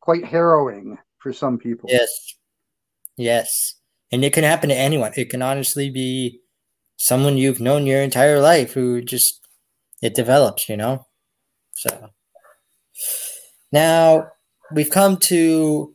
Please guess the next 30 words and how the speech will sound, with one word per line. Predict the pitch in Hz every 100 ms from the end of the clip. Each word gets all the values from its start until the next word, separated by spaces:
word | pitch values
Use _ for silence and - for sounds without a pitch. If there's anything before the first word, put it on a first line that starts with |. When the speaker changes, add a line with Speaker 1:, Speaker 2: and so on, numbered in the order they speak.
| _ -
Speaker 2:
I'm | 143
gonna | 151
ask | 143 -
you | 127
one | 160 185
more | 170
question, | 160 147 - 147
and | 135
then | 135
I'm | 131 127
gonna | 127
ask | 131 135 - 139
you | 131
for | - 127
some | 120 117
demonstrations. | 131 139 123 - 123 110 - 107 117 - - _ _ _ _ _ _ _ -
But | -
the | -
final | 175 185
question | 175 147 - 151
is | 131 135
what | 143
we | 151
call | 139 131 120 120 - _ _ _
the | 120
Ultimate | 123 - 147 131
Buddy | 139 127
Cast | - 123 120 - - - -
Buddy | 127 110
Question. | 107 104 - 98